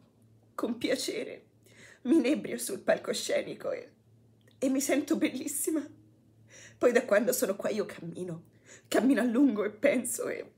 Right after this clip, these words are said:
e sento crescere dentro di me le mie forze spirituali. Adesso io lo so, io ho capito, Costia, che nel nostro mestiere poco importa se recitiamo o scriviamo.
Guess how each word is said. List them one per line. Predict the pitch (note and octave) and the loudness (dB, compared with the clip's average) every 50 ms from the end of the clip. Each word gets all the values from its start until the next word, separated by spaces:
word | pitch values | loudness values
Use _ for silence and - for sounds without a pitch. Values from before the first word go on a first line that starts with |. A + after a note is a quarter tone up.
| _ _ _ _ _ _ | _ _ _ _ _ _
e | - C4+ | -2 0
sento | - - E4 B3 D4 - C#4 | 2 2 2 2 0 0 -4
crescere | - - - C#4 - - G3 A3 | -4 -4 -4 -2 -2 -2 -4 -4
dentro | A#3 C4 B3 D4 - C4 | -4 -2 -4 -4 -4 -4
di | G3 G#3+ G3 | -6 -6 -6
me | - C#3+ | -6 -6
le | G#3 F#3+ | -6 -6
mie | F#3+ D#3 | -6 -4
forze | - - A#3+ - - - F#4 | -2 -2 -2 -2 -2 -2 -4
spirituali. | - - - - - B3+ - - C4 B3 - A3+ C4+ - B3 - - _ _ _ _ _ _ _ _ _ _ _ _ _ _ _ _ _ _ _ _ _ - - - - - - - | -4 -4 -4 -6 -6 -6 -6 -6 -6 -6 -6 -6 -6 -8 -10 -14 -18 _ _ _ _ _ _ _ _ _ _ _ _ _ _ _ _ _ _ _ _ _ -20 -20 -20 -18 -14 -4 0
Adesso | A#3+ A3+ A3+ D#4+ - - - E4 | 0 0 2 0 -2 -2 -2 -2
io | A#3+ B3+ C#4+ A3 | 0 0 0 0
lo | B3 A#3+ | 0 -2
so, | - - - A3+ G3+ G#3 | -2 -2 0 2 2 2
io | F#3+ F#3+ B3 B3+ C4 | 2 0 0 -2 0
ho | C#4+ C#4+ - - - | -2 -4 -6 -10 -12
capito, | - - - - C4+ - - - F3 | -14 -12 -12 -12 -14 -14 -14 -16 -16
Costia, | - - G3 F#3+ G3 - - - - - - F3 - - _ _ _ _ - - - - - _ | -12 -10 -10 -8 -8 -8 -8 -10 -10 -12 -14 -14 -14 -16 _ _ _ _ -20 -20 -20 -20 -14 _
che | - C4+ G#3+ | 4 4 6
nel | D4 B3+ | 6 4
nostro | A#3+ - - - - G#3 | 2 0 -4 -4 -4 -4
mestiere | G3+ G3 G#3 - - - - - - - - - - - _ _ _ _ _ _ _ _ _ _ _ _ _ | -4 -4 -4 -6 -6 -4 -2 -2 -2 -2 -4 -8 -12 -16 _ _ _ _ _ _ _ _ _ _ _ _ _
poco | - G#3+ - - - C#4 | -2 -2 -2 -2 -2 -4
importa | G#3+ G#3+ - - A#3 - - - - - G#3+ | -4 -4 -6 -4 -2 -2 -2 -2 -4 -8 -8
se | - - F#3+ E3 D3+ - - _ _ _ _ _ _ _ _ - - _ | -6 -6 -6 -6 -8 -8 -12 _ _ _ _ _ _ _ _ -20 -20 _
recitiamo | - A#3 C4+ - - B3+ - B3+ D4 A#3 | -4 0 0 0 0 0 0 0 0 0
o | C#4 | 0
scriviamo. | - - - - C4 - G3 G3+ - A3+ A3+ G#3+ G#3 - - | -4 -6 -8 -8 -6 -4 -2 -2 -2 -2 -4 -6 -8 -10 -12